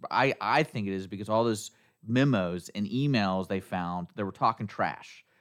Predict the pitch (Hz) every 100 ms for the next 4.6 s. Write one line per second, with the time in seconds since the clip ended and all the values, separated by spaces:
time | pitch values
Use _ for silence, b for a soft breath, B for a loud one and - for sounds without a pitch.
0 | _ 107 104 117 120 110 120 135 131 139
1 | 120 120 123 104 - 90 92 98 113 110
2 | 95 90 90 87 - _ - 95 101 98
3 | 107 98 - - 110 107 92 - 127 131
4 | 131 127 - 95 90 85